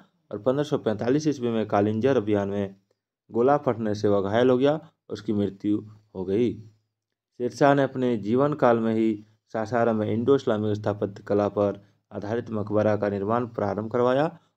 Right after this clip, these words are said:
और शेर शाह की मृत्यु के बाद उसके पुत्र इस्लाम शाह ने उसे बनवाया और कृत्रिम झील के मध्य स्थित यह इमारत आकार में अष्टकोणीय है एवं लाल बलुआ पत्थर से निर्मित है।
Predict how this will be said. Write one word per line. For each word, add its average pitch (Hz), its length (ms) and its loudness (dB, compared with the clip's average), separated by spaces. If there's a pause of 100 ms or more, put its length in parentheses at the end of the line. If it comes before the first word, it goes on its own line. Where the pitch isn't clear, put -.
(120)
और 107 140 -4
शेर 131 200 2
शाह 131 180 2
की 127 140 -2
मृत्यु 113 360 0
के 110 140 0
बाद 104 380 2 (300)
उसके 113 240 -4
पुत्र 107 280 -2
इस्लाम 123 360 0
शाह 107 220 2
ने 101 120 -2
उसे 98 280 -6
बनवाया 104 400 -2 (440)
और 104 200 -4
कृत्रिम 123 440 -2
झील 107 260 0
के 110 140 2
मध्य 104 260 0 (360)
स्थित 107 280 -6
यह 110 140 4
इमारत 107 460 0 (100)
आकार 117 380 0
में 110 100 -2
अष्टकोणीय 104 640 -2
है 107 180 0 (440)
एवं 101 160 -6
लाल 117 260 2
बलुआ 110 340 2
पत्थर 101 260 -4
से 131 180 -2
निर्मित 98 380 -2
है। 110 180 2